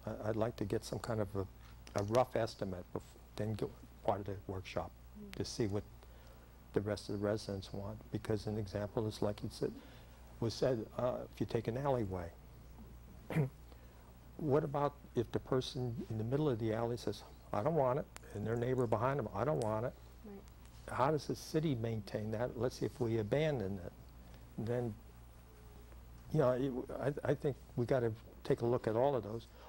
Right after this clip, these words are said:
Speaker 1: Then also, too, some of the alleys, people have detached garages facing the alley. And then, or people, I know, um, there's, there's a house,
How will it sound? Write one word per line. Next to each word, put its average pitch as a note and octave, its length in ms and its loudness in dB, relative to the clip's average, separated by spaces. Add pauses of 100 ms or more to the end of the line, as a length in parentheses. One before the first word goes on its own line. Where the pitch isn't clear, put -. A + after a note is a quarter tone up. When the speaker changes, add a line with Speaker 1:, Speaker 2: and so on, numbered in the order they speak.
(260)
Speaker 1:
Then A#2+ 200 0
also, C#3 420 2
too, C#3 500 2 (260)
some C#3 280 2
of E3 60 2
the C#3+ 160 4
alleys, A2+ 480 0 (400)
people A#2+ 240 2
have A#2 180 2
detached A#2 520 -2
garages B2 600 2 (120)
facing B2 400 2
the G2 120 -6
alley. F2+ 220 -4 (1700)
And A2+ 400 2
then, A#2 220 2 (160)
or A#2 140 4
people, B2+ 600 2 (540)
I A#2 80 2
know, B2 400 2 (440)
um, G#2+ 400 4 (320)
there's, A2+ 200 2 (160)
there's A2 200 2
a A#2+ 40 4
house, - 520 2